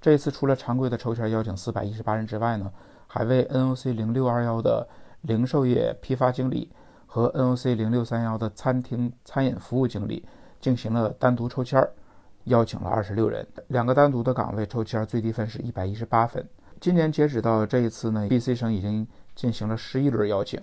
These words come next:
呃，发出的总的邀请函达到一千八百三十一份。那如果你收到邀请，将有三十天的时间准备一份在线提交申请。那一旦提交完整的材-，电子材料，申请人大概只需要等待两到三个月就可以收到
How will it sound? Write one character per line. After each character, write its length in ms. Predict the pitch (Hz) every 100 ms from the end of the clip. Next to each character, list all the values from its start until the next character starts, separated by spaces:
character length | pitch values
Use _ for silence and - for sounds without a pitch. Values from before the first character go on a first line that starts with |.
| -
呃， 260 | - - 104
发 180 | - 131
出 160 | -
的 80 | 123
总 200 | 120 -
的 80 | 113
邀 120 | 120
请 140 | 117
函 260 | 92 110 104
达 180 | 104 101
到 300 | 104 104 95
一 100 | -
千 220 | 120 113 107
八 140 | 110
百 100 | 101
三 180 | 98 110
十 140 | 110
一 80 | 113
份。 180 | - - - - - - - -
那 100 | 120
如 120 | 127
果 100 | 151
你 80 | 131
收 100 | 135
到 120 | 127
邀 180 | 123 120
请， 140 | - 123 - - - -
将 180 | 127 117
有 100 | 101
三 280 | - 131
十 60 | 131
天 160 | 127 120
的 80 |
时 180 | 117 117
间 240 | 120 117 - - - - - -
准 200 | 104 113
备 140 | 117
一 140 | 110 104
份 260 | - 110 101
在 180 | 127 117
线 240 | - 110
提 140 | - 113
交 160 | 117
申 160 | 123 123
请。 160 | 117 - - - - - - -
那 100 | 123
一 120 | 113
旦 140 | 123
提 160 | 113 117
交 100 | 120
完 200 | 110 117
整 140 | 117
的 80 | 117
材-， 180 | - - -
电 140 | 127
子 60 | 107
材 180 | - 98
料， 160 | 113 - - -
申 160 | 143
请 100 | 131
人 120 | 107 107
大 140 | 117
概 260 | 117 110 98 - -
只 160 | - 98
需 140 | 117
要 100 | 117
等 180 | 104 98
待 200 | 110 101 - - -
两 320 | - 110 101
到 140 | - 104
三 220 | - 135
个 100 | 139
月 140 | 156 -
就 120 | 107
可 120 | 110
以 40 | 98
收 180 | 107
到 180 | 107 107